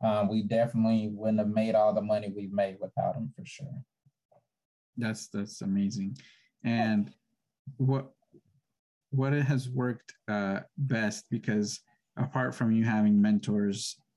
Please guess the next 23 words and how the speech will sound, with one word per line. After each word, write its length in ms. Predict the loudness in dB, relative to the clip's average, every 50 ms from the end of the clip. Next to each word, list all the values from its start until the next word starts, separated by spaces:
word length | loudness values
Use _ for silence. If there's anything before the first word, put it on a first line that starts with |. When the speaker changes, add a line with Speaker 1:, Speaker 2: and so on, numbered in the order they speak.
| _ _
Speaker 2:
and 400 | 0 2 2 2 2 2 0 -2 -6 _ _ _ _ _ _ _ _ _ _ -4
something 640 | 0 2 2 2 2 4 4 4 4 2 2 -2 -8 -6
that 240 | -2 -2 0 0 0
has 160 | -2 -2 0
not 140 | 0 0 2
been 140 | 4 4 4
mentioned, 340 | 6 4 2 2 4 4 4
but 120 | 4 2 0
that 100 | 0 0
I 200 | 0 0 0 -2 -2
personally 360 | -2 -4 -4 -2 0 2 4
know 340 | 4 4 4 2 2 2 2
of, 160 | 2 0 0 0
is 280 | -2 -2 -4 -6 -10 -14 _ _ _ _ _ _ _ _ _ _ _ -2
your 460 | 0 0 2 2 2 2 0 0 -4 -6 -12 -4
consistent 1040 | 0 0 2 2 0 0 0 0 0 -2 -4 -2 -2 0 2 2 2 2 0 -6 -12 _ _ _ _ _ _
posting 460 | -2 0 2 2 2 2 2 2 4 4
as 160 | 4 2 0
well 280 | 0 0 0 0 2
and 140 | 4 4 6
your 140 | 4 4 2
organic 640 | 0 -2 -2 -2 -2 0 0 2 2 2 0 0 0
outreach. 720 | -2 -2 -2 -4 -4 -4 -2 -2 -2 -2 -4 -8 -10